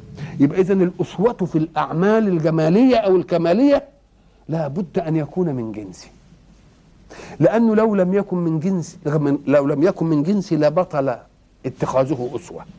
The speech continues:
ولذلك دي أول حاجة تهدم بنوة المسيح للإله أو ألوهية المسيح، لأنهم لما يقولوا: "اعملوا زي ما بعمل عشان الأب يرضى عنكم"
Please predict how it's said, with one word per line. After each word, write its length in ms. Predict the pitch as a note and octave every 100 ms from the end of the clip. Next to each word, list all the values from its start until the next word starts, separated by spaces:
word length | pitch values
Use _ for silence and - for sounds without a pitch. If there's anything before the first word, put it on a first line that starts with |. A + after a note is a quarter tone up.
| - - - - - - -
ولذلك 460 | D#3+ G3+ F#3+ A3 G#3+
دي 220 | D3+ A#3
أول 420 | C4+ C#4+ A3+ A3
حاجة 400 | - A#3+ A#3+ G#3+ - _ _ _ - - - - -
تهدم 540 | - F#3 - F#3 A#3+ G#3
بنوة 640 | F3+ A3+ E4+ D#4+ B3+ G#3+ G#3+
المسيح 480 | G3 F#3+ B3 -
للإله 360 | F#3+ F#3+ F3+ G3+
أو 360 | G#3 G3 F#3+ E3+
ألوهية 360 | D#3+ F#3 D#3 C3
المسيح، 480 | B2 A#2 C3 - - - - - - - -
لأنهم 360 | F#3+ A3+ C#4+ C4
لما 220 | A#3 A3+
يقولوا: 240 | A#3 C#4 G3
"اعملوا 340 | G#3 A#3+ G#3+
زي 240 | G3+ G3
ما 100 | F#3+
بعمل 340 | G3+ A#3+ G#3 F#3+
عشان 280 | F3+ G#3 F#3+
الأب 320 | - G#3 E3+
يرضى 240 | G3 E3+
عنكم" 380 | E3+ D3+ A#2+